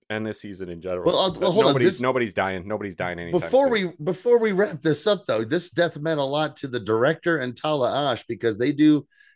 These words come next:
Speaker 2: that scene where she, when she's mourning and screaming, and I thought she did a really good job, uh, when she finds Bayrod's body,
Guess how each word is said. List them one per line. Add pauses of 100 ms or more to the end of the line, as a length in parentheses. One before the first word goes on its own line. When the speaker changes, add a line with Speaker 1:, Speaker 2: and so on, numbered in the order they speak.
Speaker 2:
that (720)
scene (100)
where
she,
when
she's
mourning
and
screaming,
and
I
thought
she
did
a
really
good
job, (800)
uh,
when
she
finds
Bayrod's
body,